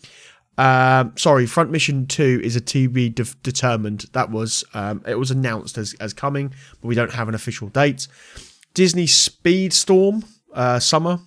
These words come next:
Star Wars Force Unleashed, April twentieth. Assassin's Creed The Ezio Collection, February seventeenth. Uh, S D Gundam Battle Alliance, to be determined.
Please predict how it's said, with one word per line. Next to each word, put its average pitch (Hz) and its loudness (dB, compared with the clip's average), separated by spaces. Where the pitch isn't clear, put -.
Star 160 -2
Wars 156 0
Force 143 -4
Unleashed, 160 -2
April 139 -4
twentieth. 160 -4
Assassin's 165 -2
Creed 151 0
The 139 0
Ezio 147 0
Collection, 139 -4
February 131 -4
seventeenth. 131 -4
Uh, 127 2
S 160 0
D 165 0
Gundam 151 -2
Battle 156 -2
Alliance, 156 -2
to - -2
be 135 0
determined. 147 -2